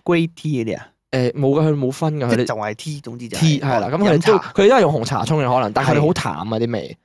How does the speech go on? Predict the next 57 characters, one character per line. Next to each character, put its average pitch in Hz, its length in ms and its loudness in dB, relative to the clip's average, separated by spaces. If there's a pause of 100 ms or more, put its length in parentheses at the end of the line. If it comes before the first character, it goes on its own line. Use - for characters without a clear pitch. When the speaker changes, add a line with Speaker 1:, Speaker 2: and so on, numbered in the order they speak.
(140)
Speaker 2:
因 208 80 2
為 214 80 2
真 185 120 0
得 214 100 0
茶 - 180 -8
啊 - 140 -16
嘛。 107 140 -14 (220)
Speaker 1:
同 170 100 2
埋 139 120 2
佢 160 100 4
哋， 156 40 4
佢 175 180 4
哋 208 80 6
都 254 100 4
會 233 80 8
落 156 140 4
奶 113 260 0
㗎。 127 420 -2
Speaker 2:
哦， 160 120 -2
係 135 80 -4
㗎。 110 80 -4
Speaker 1:
但 180 100 4
係 190 60 6
佢 - 60 6
哋 196 120 4
咧， 226 160 4
嗰 214 140 2
種， 226 280 -2 (380)
佢 220 100 4
哋 190 120 4
嗰 214 100 4
種 311 100 0
茶 - 360 -6
嘅 117 460 -2
味 139 180 0 (100)
咧， 147 160 2
唔 110 220 -4
會 123 80 2
好 127 100 4
似 127 100 2
我 110 120 4
哋 127 80 2
香 165 260 0
港 120 180 -2 (360)
咁 131 160 -2
有， 113 340 2 (420)
誒， 113 140 0
咁 143 180 -2
濃 147 280 2
咯。 135 100 2
即 226 60 4
係 220 40 4
你 139 160 2
飲 165 120 2
我 147 80 4
哋 160 80 4
茶 165 80 4